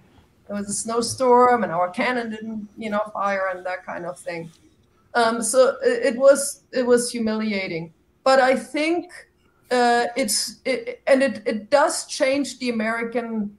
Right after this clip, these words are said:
view of the Hessians in the sense that, um, yes, they're no longer these horrible, cruel, monstrous mercenaries, but they're in fact, um,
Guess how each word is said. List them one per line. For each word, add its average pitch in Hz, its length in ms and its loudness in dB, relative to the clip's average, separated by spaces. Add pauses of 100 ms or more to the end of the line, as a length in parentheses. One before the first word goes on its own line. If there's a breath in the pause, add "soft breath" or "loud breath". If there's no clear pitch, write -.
view 269 340 0
of - 260 -2
the 240 100 0
Hessians 240 540 -2
in 226 80 -8
the 214 80 -6
sense 220 520 -4
that, 208 440 0 (500)
um, 202 540 2 (180)
yes, 214 380 2
they're 220 200 0
no 220 220 4
longer 233 560 2
these 202 240 -8
horrible, 226 880 -2
cruel, 233 800 -4
monstrous 214 960 -2
mercenaries, 240 1120 0 (240)
but 214 220 2
they're 214 220 0
in 208 120 -4
fact, 220 720 0
um, 202 600 0